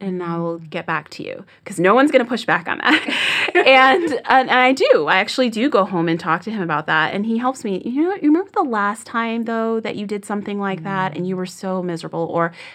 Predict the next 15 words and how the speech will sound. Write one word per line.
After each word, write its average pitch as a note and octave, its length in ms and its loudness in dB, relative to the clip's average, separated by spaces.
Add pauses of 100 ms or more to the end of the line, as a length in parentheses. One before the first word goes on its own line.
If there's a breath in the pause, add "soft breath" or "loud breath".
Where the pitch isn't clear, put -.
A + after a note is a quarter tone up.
(120)
have F#3+ 180 -2
you G3+ 80 -4
considered F#3+ 440 -4
this?" B3 260 -2
Or G#3 60 -6
sometimes D4+ 460 2
he'll G#3+ 100 -2
say, F#3+ 320 -2 (400 loud breath)
"You G4 80 6
know, G#4 260 4
I E4+ 160 2
could F4+ 320 -2
take F#3+ 220 -4
the F3+ 100 -4
kids, - 560 -8